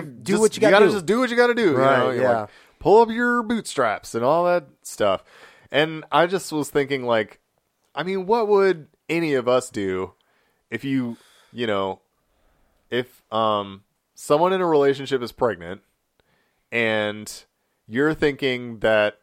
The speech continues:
Speaker 2: 'cause this could happen to men or women,
Speaker 1: Right.
Speaker 2: honestly.
Speaker 1: Absolutely.
Speaker 2: And you, you know, you carry the child to term, women, and,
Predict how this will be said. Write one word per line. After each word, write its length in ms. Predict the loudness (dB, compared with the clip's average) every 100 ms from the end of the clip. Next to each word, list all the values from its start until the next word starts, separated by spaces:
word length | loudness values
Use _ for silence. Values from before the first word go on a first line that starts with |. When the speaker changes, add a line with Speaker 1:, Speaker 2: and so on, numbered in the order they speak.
| _ -6
Speaker 2:
'cause 160 | -2
this 160 | -2 0
could 120 | 0
happen 240 | 0 0
to 420 | -4 -6 -4 -6 -10 -8
men 220 | -6 -4
or 200 | -4 -6
women, 280 | -12 -8 -2
Speaker 1:
Right. 160 | 0
Speaker 2:
honestly. 360 | 0 -4 -6 -8
Speaker 1:
Absolutely. 520 | -6 -6 -6 -6 -12 _ _ _ _ _
Speaker 2:
And 360 | -4 -2 -4 -12
you, 360 | -8 -6 -6 -10 _ _ _ -8
you 140 | -4
know, 140 | -4 -4
you 180 | -8 -6
carry 340 | -2 2 2
the 80 | 0
child 400 | -2 0 0 -2
to 60 | -6
term, 500 | -4 -2 -4 -6 -12 _
women, 340 | -12 -8 -8 -10 _ -20 -20 _ -6
and, 640 | -2 0 -2 -4 -10 -16